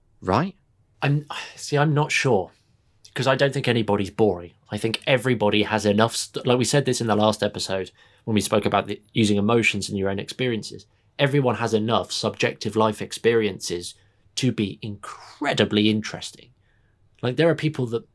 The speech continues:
Speaker 2: have made their entire careers off of telling interesting stories.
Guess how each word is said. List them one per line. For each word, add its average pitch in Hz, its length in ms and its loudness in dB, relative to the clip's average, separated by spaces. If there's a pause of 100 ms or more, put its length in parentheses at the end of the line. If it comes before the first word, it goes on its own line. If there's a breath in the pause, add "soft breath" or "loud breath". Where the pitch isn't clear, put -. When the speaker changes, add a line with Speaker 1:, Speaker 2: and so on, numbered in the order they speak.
(260)
Speaker 2:
have 113 160 -6
made 123 240 4
their 113 120 4
entire 110 440 2
careers 107 580 0
off 113 260 2
of 101 120 -4
telling 104 320 2
interesting 104 440 -2
stories. 113 500 0